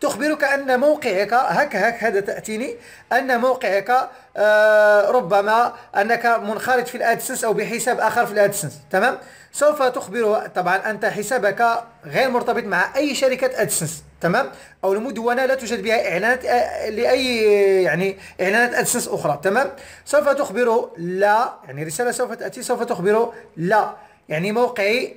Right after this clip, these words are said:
لا غير مرتبط، وترسل إليه وتنتظر. أنا انتظرت خمستاشر يوم، خمستاشر يوم وتمت الموافقة بهذه الطريقة، لا زيادة ولا نقصان. ثم بعد ذلك بعد ما تمت الموافقة على الموقع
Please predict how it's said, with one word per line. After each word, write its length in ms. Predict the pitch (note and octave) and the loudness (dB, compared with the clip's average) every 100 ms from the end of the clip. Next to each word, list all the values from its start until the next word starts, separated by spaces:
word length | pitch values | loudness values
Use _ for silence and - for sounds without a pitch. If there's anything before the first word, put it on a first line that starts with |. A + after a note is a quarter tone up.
| - | -8
لا 400 | F3 G#3+ B3 F3 | 0 2 2 0
غير 240 | D3+ A#3+ | 0 0
مرتبط، 500 | A#3 A3+ A3+ F3+ E3 | 0 -2 -2 -2 -2
وترسل 440 | A3 A#3 B3+ - G#3 | -4 -4 -6 -8 -4
إليه 340 | G3 D#3 - - - _ | -2 -2 -4 -16 -20 _
وتنتظر. 680 | F3 G3 B3 A#3+ A#3 D#3+ E3+ - | -2 2 2 2 2 2 -2 0
أنا 320 | A#3 C4+ D#4 - - | 0 2 0 -2 -12
انتظرت 580 | G#3+ A3 A#3 G#3+ B3+ B3+ | -10 -6 -2 0 0 -2
خمستاشر 600 | - G#3+ - - C4 B3 | -6 -8 -6 -2 0 2
يوم، 300 | G3 D3 - - - - - | 2 2 -4 -18 -20 -20 -14
خمستاشر 840 | - G#3 G#3 G3+ - C4+ C4+ A3+ | -4 -2 -2 -4 0 2 2 2
يوم 260 | C4 D4 D4 - - | 2 2 -2 -16 -2
وتمت 600 | G3+ G#3 B3 C4 C#4+ - - - _ - | 0 2 2 2 0 -4 -20 -20 _ 0
الموافقة 800 | C4 B3+ A3+ A#3 A#3 A3+ B3+ - | 2 2 2 2 2 0 0 -2
بهذه 460 | E3 G#3+ C#4+ C4 | 0 2 2 2
الطريقة، 640 | B3+ C4 C4 B3 A#3 G#3 - | -2 0 0 0 0 0 -2
لا 440 | D#3 D3 D#3 B3 D4 | -8 -2 2 4 4
زيادة 360 | A3+ D4 D4 | 2 2 4
ولا 140 | C#4 C#4 | 4 4
نقصان. 420 | C4+ - G3+ D3 - - - - _ - | 0 0 -2 -2 -8 -20 -20 -20 _ -2
ثم 220 | D4+ E4 | 2 4
بعد 120 | A#3+ | 2
ذلك 300 | B3+ C4+ C4 | 2 0 0
بعد 300 | G#3+ F3 D4+ C#4 | 0 2 0 0
ما 100 | C4+ | -2
تمت 360 | C#4+ C4 B3+ | 0 -4 -6
الموافقة 480 | A#3+ C4+ B3+ B3 G3+ | -6 -4 -4 -4 -4
على 300 | E3+ F3+ A3+ | -2 -2 0
الموقع 460 | A3+ A#3+ A#3+ A#3+ | 0 -2 0 -2